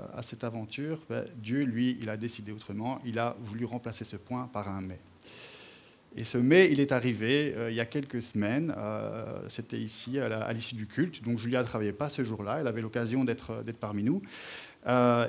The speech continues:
et à la fin du culte, on se positionne là, on discute avec les uns et les autres.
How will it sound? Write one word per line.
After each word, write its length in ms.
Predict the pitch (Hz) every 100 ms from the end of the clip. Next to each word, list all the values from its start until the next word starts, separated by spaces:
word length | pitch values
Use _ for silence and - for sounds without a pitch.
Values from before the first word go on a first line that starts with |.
| 139
et 160 | 175
à 60 | 170
la 80 | 143
fin 180 | 170
du 120 | 147 123
culte, 220 | 151 160
on 100 | 123
se 60 |
positionne 460 | - 120 110 117 101
là, 160 | 92 127
on 80 |
discute 320 | 117 110 120 107
avec 220 | 101 98
les 180 | 98 107
uns 80 |
et 40 | 107
les 200 | 101 98
autres. 320 | 151 165 -